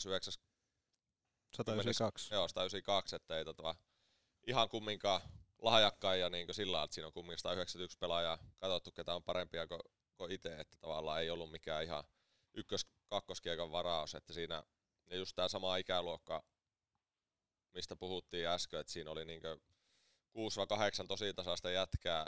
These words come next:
Speaker 1: jätkää, ja sitten siinä oli ehkä liigajoukkueessa se kaksi, kolme paikkaa, että kyllä se kilpailu silloin kesällä kaksituhatta yksi oli tosi kova, että totta kai se oli hieno juttu, että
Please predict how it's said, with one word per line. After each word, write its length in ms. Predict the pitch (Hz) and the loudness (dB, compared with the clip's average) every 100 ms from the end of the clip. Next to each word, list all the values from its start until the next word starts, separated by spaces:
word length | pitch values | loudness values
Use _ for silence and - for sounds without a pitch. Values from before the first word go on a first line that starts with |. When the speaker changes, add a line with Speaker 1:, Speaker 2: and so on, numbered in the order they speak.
| - - | -6 -2
Speaker 1:
jätkää, 380 | 87 - 87 | -2 -2 -4
ja 60 | 78 | -2
sitten 200 | - - | -4 -6
siinä 180 | 85 80 | -8 -4
oli 120 | 85 | -4
ehkä 200 | 82 90 | -4 -2
liigajoukkueessa 600 | 90 87 85 - 82 90 | 0 0 0 -4 -8 -6
se 40 | |
kaksi, 280 | 85 87 - | -2 -2 -2
kolme 280 | 87 85 80 | -4 -4 -2
paikkaa, 460 | - 80 78 - 78 | 0 0 -2 -8 -14
että 120 | - | -12
kyllä 140 | 76 | -14
se 80 | 80 | -10
kilpailu 440 | 80 85 85 82 | -6 -4 -2 -2
silloin 260 | 82 85 82 | -4 -6 -6
kesällä 320 | 87 87 82 | -2 0 0
kaksituhatta 420 | 85 85 - - | -2 -4 -8 -8
yksi 240 | 82 82 80 | -6 -6 -8
oli 100 | 78 | -8
tosi 260 | 82 82 | -6 -8
kova, 380 | - 85 78 69 | -4 -4 -2 -4
että 100 | 76 | -10
totta 200 | - - | -18 -12
kai 100 | 80 | -8
se 120 | - | -6
oli 80 | 82 | -6
hieno 200 | 85 80 | -4 -4
juttu, 320 | 80 - - | -6 -10 -12
että 280 | 78 - 78 | -12 -4 -4